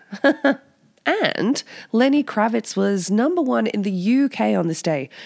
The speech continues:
with his track Fly Away in nineteen ninety-nine.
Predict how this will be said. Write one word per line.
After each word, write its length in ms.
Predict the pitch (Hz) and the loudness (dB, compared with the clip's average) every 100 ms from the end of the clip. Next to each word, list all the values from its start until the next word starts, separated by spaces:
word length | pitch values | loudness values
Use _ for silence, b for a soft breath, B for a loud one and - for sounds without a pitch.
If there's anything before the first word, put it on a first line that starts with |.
| B | B
with 100 | 190 | -2
his 140 | 175 165 | -2 -2
track 280 | - 170 - | -4 -6 -6
Fly 340 | - 185 185 | -4 0 0
Away 500 | 170 165 151 135 - | 0 0 -2 -4 -2
in 260 | 226 247 240 | 2 4 4
nineteen 880 | 269 285 302 339 311 247 240 233 214 | 4 2 2 2 0 0 2 2 2
ninety-nine. 960 | 190 190 185 - 180 156 139 82 69 | 2 2 0 0 0 0 -2 -4 -8